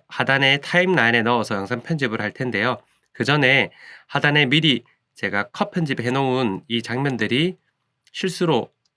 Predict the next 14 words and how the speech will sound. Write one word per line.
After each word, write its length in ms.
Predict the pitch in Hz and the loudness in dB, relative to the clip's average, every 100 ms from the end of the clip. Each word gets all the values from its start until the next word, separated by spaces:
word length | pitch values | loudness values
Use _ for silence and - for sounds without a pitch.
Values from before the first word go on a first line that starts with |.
| _ | _
지워지지 520 | - 127 139 160 131 | -4 0 2 0 2
않게, 440 | 120 135 - 101 87 _ _ | 2 0 -6 -8 -8 _ _
수정되지 540 | - 185 180 139 113 | -8 -2 0 0 -2
않게 500 | 113 127 - 120 175 - | -2 -4 -2 0 0 -4
미디어가 460 | 113 120 160 143 135 | -4 2 4 4 2
들어있는 920 | 139 135 120 113 120 135 151 165 170 - _ | 2 2 4 2 2 2 2 0 -4 -12 _
좌측에 720 | - - - 135 135 135 180 - _ _ _ _ | -16 -10 -8 -2 2 2 0 -6 _ _ _ _
여기 220 | 101 95 - | -8 -8 -8
트랙 280 | - 190 - | -4 -4 -4
잠금이라고 640 | - 101 113 180 175 131 | -6 -4 -2 0 2 2
하는 140 | 101 95 | 0 -2
버튼을 400 | 95 - 104 98 | -8 -8 -6 -6
눌러주도록 540 | 95 107 117 107 95 | -4 -4 -4 -6 -10
하겠습니다. 580 | 87 90 - 90 92 - | -12 -14 -14 -12 -12 -14